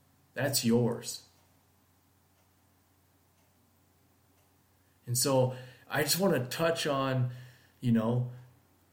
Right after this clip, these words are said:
I've faced adversity. I've been face down in the dirt more than once, lots of times. And I've been given the opportunity to quit lots of times. But I am so grateful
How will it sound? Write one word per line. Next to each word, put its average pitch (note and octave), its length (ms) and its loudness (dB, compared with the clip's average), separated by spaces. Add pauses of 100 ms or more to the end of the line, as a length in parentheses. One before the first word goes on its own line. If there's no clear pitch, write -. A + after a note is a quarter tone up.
I've D#3 240 -2
faced C#3+ 320 -2
adversity. C3 560 -2
I've D3 160 -4
been B2+ 160 0
face C#3+ 340 -2
down C3+ 240 0
in B2+ 80 2
the A#2+ 80 2
dirt B2 440 -2
more C#3 420 0
than B2 300 0
once, - 500 -4 (520)
lots B2+ 360 2
of B2 80 -2
times. A2+ 560 -6 (280)
And A#2 120 -2
I've B2 200 4
been C3 140 4
given C#3+ 280 2
the C#3+ 100 2
opportunity C3+ 640 0
to A2+ 140 2
quit - 460 -2 (380)
lots A2+ 320 0
of A2+ 80 -2
times. G2+ 520 -8 (880)
But C3 100 0
I C#3+ 100 4
am C3+ 120 4
so D#3 360 4
grateful B2 760 -4